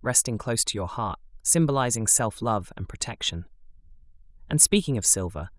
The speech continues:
your lucky color today is indeed silver. Delicate, reflective, and so timeless, it will echo your inner glow and draw forth positivity. Today's lucky item for you is a philosophical book.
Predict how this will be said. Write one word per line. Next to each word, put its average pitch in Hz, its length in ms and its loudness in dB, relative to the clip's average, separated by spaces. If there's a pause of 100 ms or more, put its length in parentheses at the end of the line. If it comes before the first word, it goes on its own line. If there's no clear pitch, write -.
(200)
your 151 160 4
lucky 165 260 6
color 160 280 0
today 82 420 -4
is 107 100 2
indeed 104 380 -2
silver. 101 460 0 (580)
Delicate, 139 460 4 (220)
reflective, - 720 -4
and 113 120 -2
so 107 180 4
timeless, 101 720 -4 (300)
it - 100 -4
will 147 160 0
echo 165 240 2
your 120 240 0
inner 120 180 0
glow 104 440 0 (120)
and 110 120 -2
draw 123 180 0
forth - 380 -6
positivity. - 720 -6 (540)
Today's 185 360 8
lucky 165 300 2
item 117 320 0
for - 120 -8
you 85 280 -4
is 135 140 2
a - 20 0
philosophical 139 720 2
book. - 400 -4